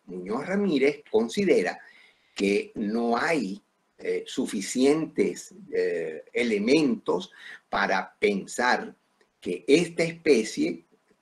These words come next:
eh, vietmensis, pueda ser incluida en un género distinto. Eh, de acuerdo a lo que, con, al poco conocimiento que tengo de este grupo, porque es un grupo que está fuera del área, eh, del área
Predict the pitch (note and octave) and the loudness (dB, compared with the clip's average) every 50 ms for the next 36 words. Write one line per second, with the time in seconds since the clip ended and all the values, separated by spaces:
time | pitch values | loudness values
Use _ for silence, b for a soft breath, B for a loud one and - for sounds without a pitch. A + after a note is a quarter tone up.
0 | _ _ - G#2+ F#2+ F2+ F2+ F2+ F2 E2+ F#2+ G2 F#2 F2+ F#2+ G2+ C3 E3 E3 C#3+ | _ _ -8 -6 -4 -2 -4 -4 -6 -6 -4 -4 -4 -4 -2 0 0 2 2 0
1 | B2+ - - G2 F#2+ G2 - - b b b b b b b - A2 G#2+ G#2+ G#2+ | 0 -2 -2 -4 -4 -4 -6 -12 b b b b b b b 0 2 2 2 0
2 | A2 - - - G2 F#2+ G2 G2 - _ - - C3+ D3 - - B2 G#2 F#2+ F#2 | -4 -4 -2 -2 -2 0 -2 -4 -6 _ -8 -6 -6 -6 -6 -6 -6 -6 -4 -4
3 | F#2+ G2+ A2+ - - - A2+ F#2+ F2+ F2+ F#2+ F#2+ - - E2+ F2 F2+ F2+ F#2 F#2+ | -2 -2 -4 -4 -6 -8 -10 -10 -8 -8 -8 -10 -8 -8 -8 -8 -6 -6 -6 -6
4 | G2 - - _ - B2 - - _ A3 A3 G3 D3 A2 - - - - _ _ | -8 -8 -12 _ -18 -18 -18 -8 _ 2 4 4 4 4 0 -6 -14 -20 _ _
5 | _ B B B B B B B B B B _ - - G2+ G2+ G#2 G#2 - - | _ B B B B B B B B B B _ -4 -4 -2 -2 -2 -4 -6 -10
6 | - - A2 A2 G2 G2 - A2+ A#2+ B2+ C3+ C3+ E3 - - - - A2+ - - | -14 -8 -4 -4 -4 -4 -2 0 0 0 2 2 2 2 4 2 2 2 0 0
7 | A#2+ A#2+ A#2 A#2 A#2 A2+ A2 G#2+ G2+ G2 F#2 - - - A2 G2+ G2+ G2+ - - | 0 2 2 2 2 4 4 2 2 0 -4 -8 -8 -6 -4 -4 -4 -6 -6 -6
8 | G#2+ F#2+ - - - B2 - - C3 - C#3+ C3+ B2+ A#2 - A2+ G2 G2 F#2+ G2 | -6 -6 -6 -4 -2 -2 -2 -2 -2 -2 -2 -2 -2 -4 -4 -2 -2 -2 0 0
9 | G2 A2+ G#2+ G#2 G2 - F#2 G2+ G#2+ A2+ A2 - C3+ B2+ C3+ D#3 E3 - A2+ G2+ | -2 -2 -2 -4 -4 -4 -4 -2 0 -2 0 2 2 4 4 4 2 2 0 0
10 | F2 E2 D2+ E2 F#2+ G2 G2 G2+ G#2 F#2+ A#2 G#2+ F#2 D#2 - - E2+ E2 - - | 0 -2 -6 -6 -4 -2 -2 -2 -2 -2 -2 -4 -4 -6 -8 -8 -8 -8 -6 -4
11 | G2 G#2+ G#2+ A2+ G2+ F2 E2+ F2 F#2 F2+ G2+ G#2+ A2+ G#2+ G2+ G2 - _ _ - | -2 0 0 2 0 0 -2 -4 -4 -2 0 0 0 0 -2 -4 -10 _ _ -10
12 | - D#2 - - - - - - - - - F2 F2 F#2+ G2+ G2+ G2+ F#2+ D#2+ - | -8 -6 -6 -6 -8 -12 -14 -12 -10 -8 -4 -4 -2 0 0 2 2 2 0 -2